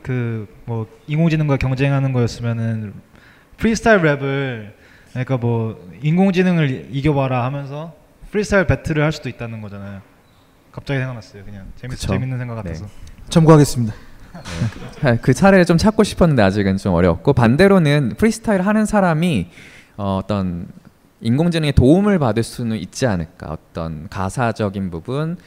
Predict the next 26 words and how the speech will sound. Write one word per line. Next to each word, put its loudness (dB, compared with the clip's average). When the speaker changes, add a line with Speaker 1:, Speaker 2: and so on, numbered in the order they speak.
Speaker 2:
라임이나 -4
용어들을 -4
띄워놓고 -4
이렇게 -10
도움을 2
받으면서 -6
프리스타일을 -6
할 -4
수 -10
있지 -10
않을까. -10
뭐 -12
그런 -6
것들이, -6
어, -12
편법이나 -4
반치-, -6
치트가 -4
되지 -2
않고 -2
인정받는 -4
시대가 2
오지 0
않을까라는 -4
생각도 -6
해봤어요. -4